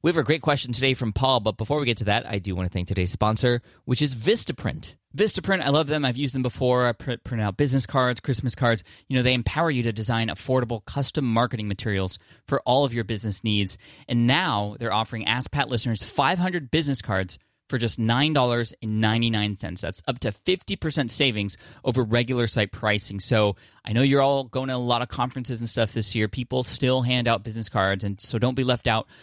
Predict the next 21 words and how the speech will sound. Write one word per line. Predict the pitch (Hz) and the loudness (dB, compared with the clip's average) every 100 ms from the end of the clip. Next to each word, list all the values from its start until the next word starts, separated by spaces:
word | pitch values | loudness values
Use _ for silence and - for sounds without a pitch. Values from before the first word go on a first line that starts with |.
| - - | -20 0
Go | 139 | 2
to | 123 | 2
vistaprint | 113 160 135 151 139 | 2 0 -2 -2 0
dot | 127 107 | 0 -2
com, | - 143 139 | -2 0 0
design | 123 123 123 | -2 0 -2
your | 98 | -2
custom | - 127 127 | -4 -2 0
business | 113 113 110 | 0 0 -2
cards | 120 107 - | 0 0 0
today, | 110 123 139 131 - - | 0 4 2 0 -6 -8
and | 117 123 | -4 -2
enter | 131 143 | 2 2
my | 127 135 | 2 2
code | 147 120 113 107 - | 2 2 2 0 -6
pat | - 170 117 131 - | -2 0 0 -4 -4
at | 101 - | -4 -2
checkout. | - 123 104 76 | 0 0 0 -2
That's | 98 - | -4 -6
P | - 147 151 160 - | -4 -2 0 -2 0
A | 117 117 117 123 | 2 2 -2 -8